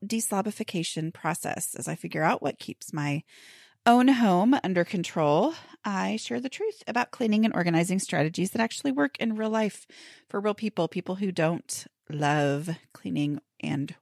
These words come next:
or organizing. Um, thanks for joining me today. This is podcast number two eighty-four, and I'm calling it What If Scenario Reality Checks.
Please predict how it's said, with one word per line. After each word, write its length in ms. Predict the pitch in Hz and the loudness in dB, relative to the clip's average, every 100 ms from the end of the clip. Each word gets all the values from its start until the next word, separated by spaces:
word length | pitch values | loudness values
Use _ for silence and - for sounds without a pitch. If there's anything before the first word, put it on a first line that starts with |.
| - | -8
or 240 | 123 123 - | -6 -4 -6
organizing. 500 | - 131 78 - - _ - - - - - | -6 -4 -4 -6 -14 _ -18 -16 -16 -18 -4
Um, 200 | 233 226 | 0 2
thanks 180 | 233 302 | 2 0
for 80 | 349 | 2
joining 260 | 311 330 453 | 2 2 2
me 120 | 220 | 0
today. 400 | 220 190 143 - _ _ _ _ | 0 2 2 0 _ _ _ _
This 160 | 233 262 | 0 2
is 120 | 277 | 2
podcast 400 | - 196 190 - | 0 0 0 0
number 180 | 185 175 | 0 -2
two 220 | - 226 | -2 -2
eighty-four, 760 | 175 175 165 - 233 233 269 381 _ - - - - _ _ - | -2 -2 -6 -4 -2 2 0 -2 _ -20 -18 -20 -20 _ _ -6
and 720 | 196 185 185 180 175 180 - | -2 2 4 4 2 0 -2
I'm 120 | 208 | -4
calling 420 | 247 - 269 254 233 | -4 0 2 2 2
it 220 | 202 - - - - | 2 0 -8 -16 -14
What 420 | 165 156 185 277 | -10 0 2 4
If 240 | 302 311 | 2 2
Scenario 840 | - - 294 233 226 226 208 208 208 | 0 0 2 4 4 4 4 4 0
Reality 540 | 202 196 147 139 113 | 0 2 4 2 0
Checks. 600 | - - - - - - | -4 -8 -8 -10 -8 -10